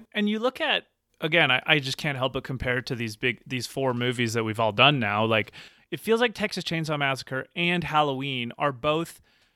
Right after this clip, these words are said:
well-made films. Like, they're, the, the cinematography is quite impressive, especially in Texas Chainsaw Massacre.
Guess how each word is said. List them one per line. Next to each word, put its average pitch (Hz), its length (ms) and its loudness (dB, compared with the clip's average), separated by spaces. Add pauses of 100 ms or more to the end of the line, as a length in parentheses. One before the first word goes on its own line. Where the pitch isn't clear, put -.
(520)
well-made 143 800 0
films. - 560 -14
Like, 160 180 -6
they're, 165 260 -2
the, 160 140 -8
the 147 160 -8
cinematography 151 800 -4
is 107 80 -10
quite 151 320 -4
impressive, 120 560 -8
especially 160 600 -6
in 143 80 -8
Texas 131 300 -12
Chainsaw 113 320 -10
Massacre. 107 380 -10